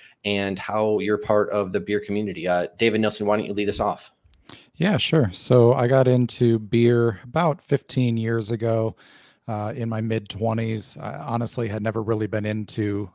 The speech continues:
Speaker 2: bad beer at all. Uh, I, I drank bad wine instead.
Speaker 1: Mm.
Speaker 2: So, uh,
Speaker 1: <laughs>
Speaker 2: when I got into beer, it was through craft beer, um,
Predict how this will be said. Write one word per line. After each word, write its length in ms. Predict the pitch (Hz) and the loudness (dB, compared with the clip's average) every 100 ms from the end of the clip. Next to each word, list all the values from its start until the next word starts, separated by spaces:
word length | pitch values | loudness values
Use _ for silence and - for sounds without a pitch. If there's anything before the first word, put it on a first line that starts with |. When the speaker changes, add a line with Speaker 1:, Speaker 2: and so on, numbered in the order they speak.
| _ | _
Speaker 2:
bad 440 | 92 101 104 123 | -2 0 0 -4
beer 440 | 117 135 143 147 135 | -2 2 2 0 -4
at 120 | 139 | -2
all. 380 | 131 127 147 143 - | 0 2 0 -2 -8
Uh, 520 | 120 110 104 107 110 117 | -6 -4 -4 -6 -6 -4
I, 60 | |
I 60 | 113 | -6
drank 360 | - 113 107 - | -2 -2 -4 -4
bad 280 | 110 110 107 | -2 -2 -2
wine 400 | 101 110 92 92 | -4 -4 -6 -10
instead. 500 | 92 - 107 95 - - - - - | -10 -8 -8 -8 -12 -20 -20 -18 -4
Speaker 1:
Mm. 140 | 107 | -2
Speaker 2:
So, 400 | 92 113 107 107 | 2 4 4 4
uh, 180 | 139 107 | 4 4
Speaker 1:
<laughs> 60 | |
Speaker 2:
when 160 | 110 123 | 2 0
I 60 | 120 | 2
got 180 | 131 | 2
into 240 | 127 113 120 | 2 -2 -4
beer, 340 | 127 123 113 | 2 2 2
it 100 | 117 | 0
was 220 | 120 107 | -4 -6
through 380 | - 127 120 117 | -6 0 2 2
craft 460 | - 120 110 107 101 | -2 -2 -2 -4 -6
beer, 400 | 110 107 107 - - 120 | -4 -2 -4 -8 -14 -10
um, 400 | 98 98 95 | -6 -6 -8